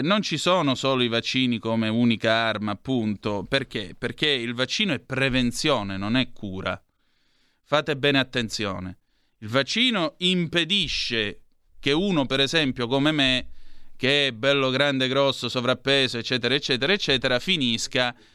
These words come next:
in brutte condizioni nella rianimazione di qualche ospedale con un bel tubo grosso quanto la canna che usate per dare l'acqua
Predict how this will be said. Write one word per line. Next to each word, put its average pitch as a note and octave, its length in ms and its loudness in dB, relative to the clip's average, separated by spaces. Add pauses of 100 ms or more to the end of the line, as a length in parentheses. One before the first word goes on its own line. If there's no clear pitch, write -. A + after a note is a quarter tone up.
(160)
in C#3 120 0
brutte D#3 320 2
condizioni B2+ 960 0
nella A#2 680 0
rianimazione B2+ 960 2
di G#2+ 120 -4
qualche A#2+ 600 0 (360)
ospedale B2+ 680 0
con D#3+ 140 -4
un F#3 140 4
bel D#3 180 2
tubo D3 300 0
grosso C#3 400 0
quanto C3 320 0
la C3 100 2
canna B2+ 400 -2
che B2 100 -6
usate A#2+ 420 0
per A2+ 160 -2
dare A#2+ 260 2
l'acqua A#2 520 0